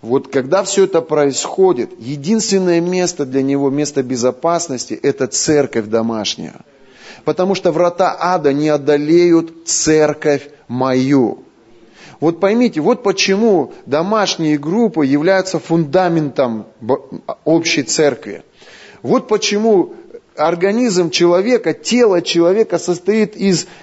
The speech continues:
миллиарда маленьких клеточек. И каждая клетка, она несет жизнь. Вы со мной? Одна клетка способствует исцелению другой клетки.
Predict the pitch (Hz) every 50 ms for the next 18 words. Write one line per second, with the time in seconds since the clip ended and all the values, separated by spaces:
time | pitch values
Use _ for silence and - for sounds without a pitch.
0 | - _ 135 147 175 214 233 226 214 214 226 226 233 240 240 233 226 208 185 165
1 | 160 165 165 170 165 - - - - 147 180 214 220 214 214 208 202 180 - 202
2 | 190 - - - 202 202 214 214 208 - - 139 123 - - 127 - - _ -
3 | 156 156 - 190 202 208 208 165 156 156 170 170 170 170 - 185 214 240 240 226
4 | - 180 165 165 175 175 175 175 - - 190 190 170 135 127 139 175 214 220 208
5 | 180 143 123 117 113 - - _ _ 113 123 127 - 156 151 165 180 196 208 220
6 | 226 - _ _ _ _ _ _ _ _ _ - - - - - - - - 156
7 | 175 156 156 185 226 254 254 247 247 - 226 220 226 214 202 208 - - 131 123
8 | - - - 165 170 165 - - 240 - - - 208 208 202 - 208 185 - -
9 | - 196 190 196 214 226 233 220 214 196 165 143 156 180 196 180 170 185 233 233
10 | 220 - - - 202 202 196 190 180 156 - - - - - -